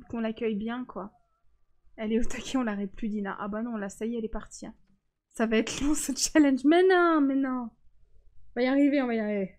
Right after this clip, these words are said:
Pourquoi tu l'as pas fait grandir avec un gâteau ? Parce que, en fait, je fais un, c'est un challenge. Je fais un Rags to Riches, euh, challenge. Donc, euh, j'ai pas le droit. En fait, dans le challenge, pour faire grandir mon bambin,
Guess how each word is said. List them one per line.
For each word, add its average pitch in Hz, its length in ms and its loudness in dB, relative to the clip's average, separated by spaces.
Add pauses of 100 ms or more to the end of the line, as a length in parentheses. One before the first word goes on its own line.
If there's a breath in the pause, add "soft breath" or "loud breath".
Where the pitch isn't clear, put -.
(1300)
Pourquoi 277 280 -4
tu 277 140 -10
l'as 226 120 -2
pas 220 120 -6
fait 226 160 -4
grandir 226 320 -4
avec 226 280 -6
un 247 100 -8
gâteau ? 196 400 -8
Parce - 280 -6
que, 302 220 -4
en 269 140 -2
fait, 330 240 -4
je 262 140 -4
fais 285 260 -4
un, 220 380 -4 (380 soft breath)
c'est 247 180 -4
un 262 100 0
challenge. 262 460 -2 (100)
Je - 180 -8
fais 233 180 -2
un 208 500 0
Rags 233 400 -6
to 233 120 -6
Riches, 226 380 -6
euh, 202 240 -6 (180)
challenge. 220 380 -2 (560 soft breath)
Donc, 233 400 0
euh, 220 80 4
j'ai 240 160 0
pas 302 160 2
le 254 60 0
droit. 220 340 -4 (680)
En 208 80 -8
fait, 208 160 0
dans 233 160 0
le 294 120 4
challenge, 247 520 2
pour 226 160 12
faire 208 180 10
grandir 226 380 -2
mon 254 160 0
bambin, 214 540 -4